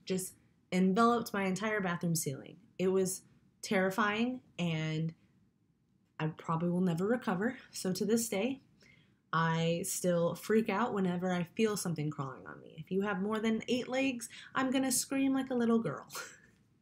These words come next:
The third thing that s-, scares me is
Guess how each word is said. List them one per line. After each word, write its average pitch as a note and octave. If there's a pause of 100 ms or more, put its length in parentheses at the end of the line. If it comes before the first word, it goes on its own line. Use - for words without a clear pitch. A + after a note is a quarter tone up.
(420)
The A#3
third D4+
thing C#4 (240)
that A3 (120)
s-, - (340)
scares G3+
me G#3 (180)
is G3